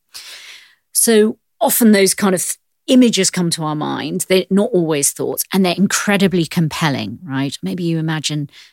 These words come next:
having an argument with a friend or a really difficult conversation. I'm sure you've had that experience. And we can get up, caught up in that even more easily, I think, than we can get caught up in, "I'm an imposter."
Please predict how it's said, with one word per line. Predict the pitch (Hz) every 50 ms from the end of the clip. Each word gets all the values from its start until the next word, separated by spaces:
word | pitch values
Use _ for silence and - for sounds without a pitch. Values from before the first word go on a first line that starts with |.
| _ -
having | - 180 175 175 165
an | 160
argument | 165 165 165 160 156 - - 156 156 151 -
with | - 147
a | - 135
friend | - - - - 160 160 160 160 160 147
or | 147 131
a | 139
really | 143 170 175 170 170
difficult | 151 - 165 - - 147 - 156 -
conversation. | - - 151 143 131 147 - - 139 131 - - 151
I'm | 147 151
sure | - - 180 180
you've | 170 160 156 131 - - - -
had | - 151 151 -
that | 147 139 - -
experience. | 139 - - - - - 143 131 113 107 - - 50 - - - - - - - - - - - - - _ _
And | - 208 208
we | 226
can | - 214 226 220
get | - 247 254
up, | 262 240 220 - _ _ - 190 -
caught | - - - 262 240 226 -
up | 208 208 - -
in | 180 131 117
that | 117 - - - - _ - - - - _ _ _ _ _ _ _ _ _ -
even | 240 247 185 185 202 190
more | 185 180 170 -
easily, | 190 190 175 - - 143 120 -
I | 135 139 139
think, | 143 - - - 135 139 _
than | - 156
we | 160 165
can | 151 - 165 165
get | 147 160 - _
caught | - - 156 151 135 -
up | 147 135 131 -
in, | 156 139 139 139 - _ _ _ _ _ _
"I'm | - 170 165
an | 165 165
imposter." | 156 147 - - 160 151 - - - - 131 120 127 139